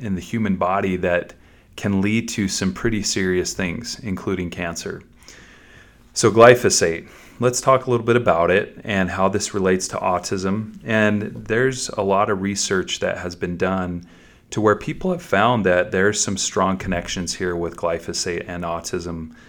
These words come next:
as well as other chronic illnesses. A lot of the information that I'm gonna share to you, um, just to kinda give you an idea where I'm, I'm getting my information, is coming from a doctor named Doctor Stephanie Seneff. She is a researcher fro-, out of M I T.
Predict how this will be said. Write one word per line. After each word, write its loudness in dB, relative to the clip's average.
as 0
well 4
as 2
other 0
chronic -4
illnesses. -6
A -6
lot 6
of 0
the 0
information -2
that 0
I'm -2
gonna -4
share -2
to -8
you, -4
um, 0
just -4
to -2
kinda -2
give -2
you 2
an 0
idea 2
where 2
I'm, -4
I'm -6
getting 0
my -2
information, -6
is -4
coming 0
from 2
a -2
doctor 2
named -4
Doctor 0
Stephanie -4
Seneff. -2
She -4
is -2
a -2
researcher -4
fro-, -6
out -2
of -8
M -4
I -4
T. -8